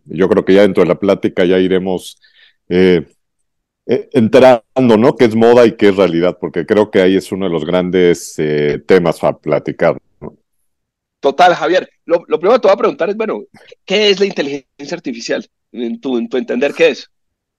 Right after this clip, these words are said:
Speaker 1: Mira, la inteligencia artificial es, eh, una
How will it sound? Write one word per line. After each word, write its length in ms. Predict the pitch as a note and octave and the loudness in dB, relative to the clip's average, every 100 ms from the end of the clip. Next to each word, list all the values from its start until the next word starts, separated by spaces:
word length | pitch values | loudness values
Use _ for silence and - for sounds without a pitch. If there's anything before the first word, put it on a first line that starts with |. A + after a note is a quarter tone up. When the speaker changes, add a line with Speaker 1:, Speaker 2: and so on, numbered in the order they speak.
| _ _ _ _ - | _ _ _ _ -4
Speaker 1:
Mira, 140 | C3+ | 2
la 80 | C3+ | 2
inteligencia 460 | C3+ D3+ D3 G3+ A3+ | 4 2 2 0 0
artificial 520 | F#3+ B2 - C#3 C#3+ | 0 -2 2 2 4
es, 460 | C3+ C3+ - - - | 2 0 -6 -20 -4
eh, 540 | G2+ G2 G2 G3+ - _ | 2 4 4 2 -2 _
una 800 | A#2+ B2 B2 A#2+ A2 F#2+ F2 D#2+ | -8 -4 -2 0 0 0 -2 -6